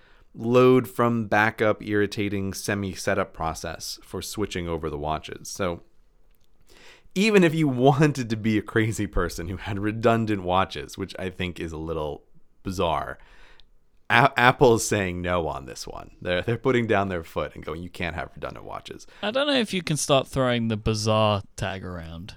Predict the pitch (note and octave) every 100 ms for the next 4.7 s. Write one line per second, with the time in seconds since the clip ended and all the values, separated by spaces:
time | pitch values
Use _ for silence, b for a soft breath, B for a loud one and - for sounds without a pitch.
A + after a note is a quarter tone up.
0 | - - - A#2+ C3 D#3+ E3 A#3+ B3 F#3+
1 | F#3+ C3 A2+ G#2+ - - - - C#3 A#2+
2 | G#2+ F#2+ - F#2 D2 D2 A#1+ - - -
3 | - B2+ - B2 C3+ B2+ B2 A#2 F#2+ -
4 | D#2+ - - - - -